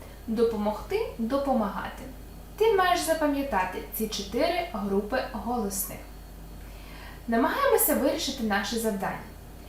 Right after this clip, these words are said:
Визначаємо, які із голосних були в початковій позиції. Знаючи ці чотири групи чергування, ти можеш чітко визначити, які чергування можуть відбутися. О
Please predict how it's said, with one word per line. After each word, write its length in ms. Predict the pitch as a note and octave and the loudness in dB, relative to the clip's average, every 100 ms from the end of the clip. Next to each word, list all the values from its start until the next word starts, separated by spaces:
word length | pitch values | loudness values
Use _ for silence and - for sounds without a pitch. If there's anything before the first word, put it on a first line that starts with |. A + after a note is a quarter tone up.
| - - | -12 2
Визначаємо, 680 | F4+ G#4+ G#4 F4 A#3 F#3 F#3 - - | 4 6 6 4 0 0 -4 -10 -6
які 380 | G3+ C4+ C4+ B3+ | 0 0 2 0
із 300 | - A3 G3+ | 2 0 2
голосних 600 | G#3 G3+ G3+ - G#3 E4+ - | 2 4 4 2 0 0 -2
були 300 | A3+ G#3+ A3 | -2 2 4
в 140 | F4+ - | 2 0
початковій 560 | - G#3+ - G#3+ C4+ | -4 -4 0 2 2
позиції. 580 | C4+ B3+ G3 - - - - - - - - - - - | 0 -2 -2 -4 -6 -8 -12 -16 -16 -16 -14 -14 -14 -8
Знаючи 560 | A#3+ C#4+ A#4+ C5+ - C#4+ | 0 6 8 8 6 2
ці 200 | - G4+ | 6 6
чотири 460 | G4+ C#4+ D#4 D4+ A#3 | 6 2 2 2 4
групи 300 | C#4+ C4+ A#3 | 2 2 0
чергування, 760 | A3+ G#3+ G3 F#3 F#3+ B3 F#4+ - - - | 0 0 0 0 0 0 -2 -4 -12 -6
ти 100 | D#4+ | 2
можеш 400 | D4 D4+ C4+ - | 4 4 2 0
чітко 360 | F#4 - B4+ - | 0 2 2 4
визначити, 680 | C#4+ C4+ A#3 A3+ G#3+ A3+ - | 6 6 2 -2 -2 -2 -2
які 520 | G#3+ C4+ C#4+ - G3 | 0 2 0 2 0
чергування 680 | - G#3+ G#3+ G#3 B3+ A4 - - | 0 -2 0 2 4 4 2 0
можуть 440 | A3 A3 C4 D4 D4 | 0 0 0 -2 0
відбутися. 600 | A#3 G3+ G3+ - - - - - - - - - - - - | 2 2 0 0 -6 -8 -10 -14 -16 -16 -16 -16 -16 -12 -2
О 340 | F4 D#4 - | 8 8 8